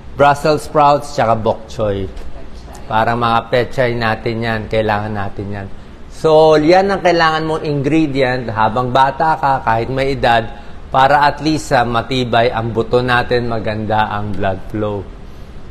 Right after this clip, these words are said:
Nga, pinakita ko na sa inyo, ah. So, bukod sa pagkain, kailangan din may exercise. Yung mga bata, mas maganda yan, no? Nagtatatalon-talon, di ba? Nai-stimulate yung growth, eh, naglalakad-lakad.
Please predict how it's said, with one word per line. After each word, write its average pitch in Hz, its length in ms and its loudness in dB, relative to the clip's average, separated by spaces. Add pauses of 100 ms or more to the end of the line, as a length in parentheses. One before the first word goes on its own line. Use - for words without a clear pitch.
(220)
Nga, 117 240 0
pinakita 110 480 0
ko 127 80 0
na 127 80 0
sa 143 160 2
inyo, 139 240 0
ah. 113 320 2
So, 143 240 2
bukod 180 400 2
sa 202 160 2
pagkain, 165 880 4 (400)
kailangan 175 560 4
din 151 240 2
may 143 160 -2
exercise. 123 880 0
Yung 160 160 0
mga 160 160 2
bata, 139 320 4
mas 135 240 -4
maganda 117 400 2
yan, 117 160 0
no? 107 160 -2
Nagtatatalon-talon, 113 1400 -2 (540)
di 131 80 0
ba? 107 320 2
Nai-stimulate 131 1040 0
yung 123 160 0
growth, 127 320 2
eh, 117 80 0
naglalakad-lakad. 117 1600 2